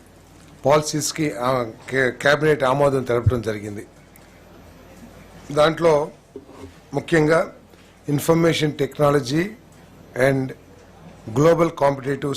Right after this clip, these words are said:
centers policy four point zero ట్వంటీ ఫోర్ ట్వంటీ నైన్ ఏదైతే ప్రతిపాదన చేశారో, ఆ బిల్లుకి ఆమోదం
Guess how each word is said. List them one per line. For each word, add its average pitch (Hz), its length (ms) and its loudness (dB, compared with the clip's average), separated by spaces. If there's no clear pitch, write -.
centers 127 300 -2
policy 120 520 -2
four 156 120 4
point 143 440 0
zero 135 300 0
ట్వంటీ 147 300 2
ఫోర్ 156 300 0
ట్వంటీ 127 300 -2
నైన్ 120 240 -2
ఏదైతే 170 340 0
ప్రతిపాదన 139 680 0
చేశారో, 139 460 -2
ఆ 135 160 4
బిల్లుకి 143 380 -4
ఆమోదం 135 580 0